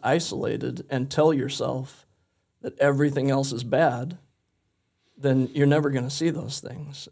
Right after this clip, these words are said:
And so I just, that's just one of the things I want people to know. Like, if,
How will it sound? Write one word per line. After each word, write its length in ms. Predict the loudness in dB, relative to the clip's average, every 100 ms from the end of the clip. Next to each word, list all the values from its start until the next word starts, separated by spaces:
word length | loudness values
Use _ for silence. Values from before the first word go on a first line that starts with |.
| -4
And 360 | -2 -2 -4 -10 _ _ _ -6
so 220 | -4 -2
I 100 | 0
just, 320 | 0 0 -2 -10 _ _ _ _ _ -8
that's 140 | -4
just 160 | -4 0
one 160 | 2 4
of 80 |
the 60 | 2
things 200 | 0 2
I 80 | 2
want 400 | 4 2 0 -2
people 280 | -2 0 0
to 80 | 2
know. 280 | 2 2 2
Like, 360 | -2 -4 -4
if, 180 | -6